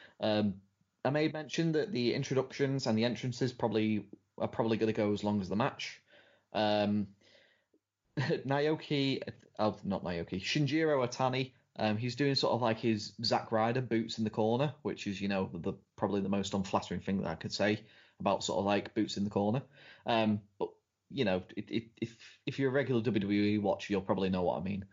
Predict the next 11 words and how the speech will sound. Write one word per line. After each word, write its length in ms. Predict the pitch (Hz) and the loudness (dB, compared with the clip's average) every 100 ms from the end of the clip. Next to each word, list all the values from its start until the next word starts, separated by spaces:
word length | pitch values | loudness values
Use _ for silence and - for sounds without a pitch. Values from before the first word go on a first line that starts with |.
| - - - | -20 -20 -2
Um, 280 | 107 110 104 - _ | 2 2 0 -6 _
so 160 | - 127 | -2 2
when 120 | 156 | 2
he's 140 | 180 | 2
doing 220 | 175 165 147 | 2 0 0
these 160 | 123 | 0
running 180 | 123 117 | 2 2
boots 240 | 110 110 | 2 0
in 80 | 135 | 0
the 60 | 123 | -2
corner, 440 | 117 104 117 156 | 2 2 2 0